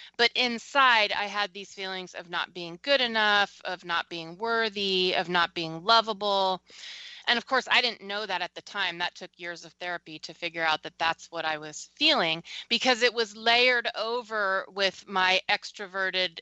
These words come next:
Enneagram three personality. You know, it was layered over with this sort of bravado and ultra confidence. And, um, and it's not that those things are false, but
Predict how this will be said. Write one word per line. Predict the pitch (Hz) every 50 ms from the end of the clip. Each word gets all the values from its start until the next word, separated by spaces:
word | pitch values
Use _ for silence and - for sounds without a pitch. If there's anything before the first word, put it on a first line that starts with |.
| _ -
Enneagram | 196 196 190 190 180 180 - 190 180 175 170 170 165
three | - - 185 190 185 175 175
personality. | - - 254 269 - - 185 190 247 330 302 233 - 156 147 110 -
You | 135 196 196
know, | 202 196 196 220 226
it | 196
was | 202 185 190 180
layered | 220 226 226 233 233 226 220
over | - 208 226 226 202 214 208
with | 190 196 190 _
this | - 196 180 -
sort | - 202 196 190
of | 170 -
bravado | - 185 185 175 185 190 185 190 190 185 185 180
and | 180 175 170 -
ultra | - 175 180 - - 175 170
confidence. | - - - 185 180 175 - 180 170 170 170 165 165 - - - -
And, | 180 180 175 165 165 - - - - - - - - - - - - -
um, | 202 185 170 165 -
and | 214 214
it's | 214 - 240
not | 269 277 302 -
that | 262 233
those | - 220 214 -
things | - - 208 190 185 175
are | 170 151 156
false, | - - - 247 285 311 214 190 240 262 -
but | - 196 208 202 190 -